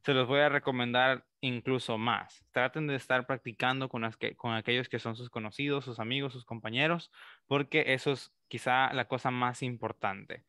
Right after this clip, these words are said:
¿sí? Yo recuerdo cuando yo empecé a estudiar inglés, mi maestro siempre decía que "practice makes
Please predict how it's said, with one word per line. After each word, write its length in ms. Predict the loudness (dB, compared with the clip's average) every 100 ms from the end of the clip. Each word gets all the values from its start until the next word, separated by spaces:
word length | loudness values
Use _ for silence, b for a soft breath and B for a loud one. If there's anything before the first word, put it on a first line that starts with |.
| b b
¿sí? 240 | -10 -8
Yo 100 | -2
recuerdo 420 | -2 2 0 0 -2
cuando 240 | 0 0
yo 100 | 0
empecé 300 | 0 -2 0
a 80 | 0
estudiar 340 | 0 0 0
inglés, 480 | 0 0 2 2 -2 b b b
mi 80 | -2
maestro 360 | 0 0 0 -6
siempre 320 | -4 -2 2
decía 500 | 2 0 -2 0 0
que 100 | -4
"practice 540 | 0 0 2 0 -2 -2
makes 280 | -4 -6